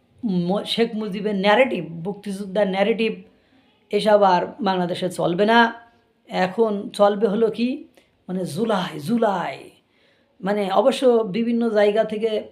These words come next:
এখন জুলাই স্মৃতি ফাউন্ডেশন, জুলাই স্তম্ভ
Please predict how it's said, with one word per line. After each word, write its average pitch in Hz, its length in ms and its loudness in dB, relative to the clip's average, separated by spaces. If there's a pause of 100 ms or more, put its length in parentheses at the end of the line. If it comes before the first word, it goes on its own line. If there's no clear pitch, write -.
এখন 214 440 -4
জুলাই 208 520 2 (480)
স্মৃতি 202 400 -4
ফাউন্ডেশন, 196 840 -4
জুলাই 196 440 4
স্তম্ভ 196 560 -4